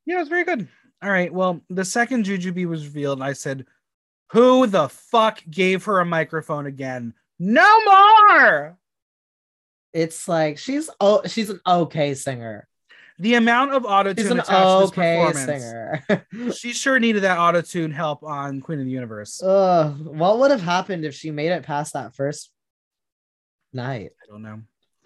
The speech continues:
Speaker 1: Well, Juju is back for more, so I guess it is a fitting song for her. But I was like, "I can't believe,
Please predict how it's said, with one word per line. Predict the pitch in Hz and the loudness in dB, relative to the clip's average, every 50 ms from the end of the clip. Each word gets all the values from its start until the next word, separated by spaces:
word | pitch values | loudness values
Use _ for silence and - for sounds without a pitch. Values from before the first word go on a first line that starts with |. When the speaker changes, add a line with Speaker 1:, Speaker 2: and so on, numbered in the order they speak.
| _ _ _ _ - _ _ _ _ _ _ - | _ _ _ _ -20 _ _ _ _ _ _ 0
Speaker 1:
Well, | 170 170 170 160 165 | 2 2 2 0 -2
Juju | 156 175 233 247 233 240 269 262 | -2 0 0 0 2 2 0 2
is | 269 269 226 | 2 0 0
back | - 220 214 214 - | 0 0 0 -2 -4
for | - 240 214 | -6 -8 -6
more, | 190 170 160 165 160 | -2 -2 -2 -2 -2
so | - - 165 | -4 -4 -4
I | 156 | -4
guess | 156 165 170 160 - | -2 -4 -6 -6 -6
it | 175 165 | -10 -10
is | 160 147 160 | -10 -10 -12
a | |
fitting | 156 - 165 151 147 147 143 | -10 -6 -6 -6 -6 -6 -10
song | - - 131 120 120 117 | -8 -8 -8 -8 -8 -10
for | - 131 117 | -10 -10 -10
her. | 117 127 120 | -8 -8 -8
But | 113 127 123 | -8 -6 -4
I | 131 135 | -4 -4
was | 139 131 120 - | -4 -4 -6 -8
like, | 131 120 - - | -10 -12 -10 -12
"I | 127 131 | -14 -14
can't | - - - 139 127 120 | -14 -14 -14 -14 -14 -14
believe, | 127 127 127 127 127 123 | -14 -14 -12 -12 -12 -14